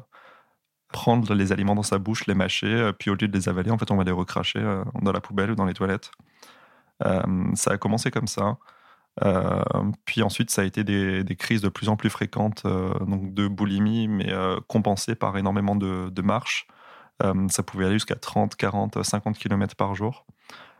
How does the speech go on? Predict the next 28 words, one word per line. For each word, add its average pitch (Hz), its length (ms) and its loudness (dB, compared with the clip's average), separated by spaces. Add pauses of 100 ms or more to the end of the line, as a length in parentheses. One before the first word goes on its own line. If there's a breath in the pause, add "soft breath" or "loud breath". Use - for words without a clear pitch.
(160 loud breath)
Euh, 104 160 6 (680)
donc, 101 440 -2
euh, 95 200 -2 (560)
j'en - 200 -6
suis 101 140 0
arrivé, 95 280 0
euh, 101 240 2 (260)
à 95 160 -2
un 95 60 2
certain 98 260 -4
moment 98 260 0
à 101 60 0
faire, 101 180 -4
euh, 98 100 -2
trois 107 300 0
à 101 60 -2
quatre - 240 -6
crises 107 320 -2
de 104 80 2
boulimie 98 320 2
par 95 200 -2
jour, 107 300 -2 (640 loud breath)
euh, 95 180 2 (280)
qu'on 113 140 4
a 104 80 4
estimé 101 440 2
d'ailleurs, 98 420 0
euh, 95 260 0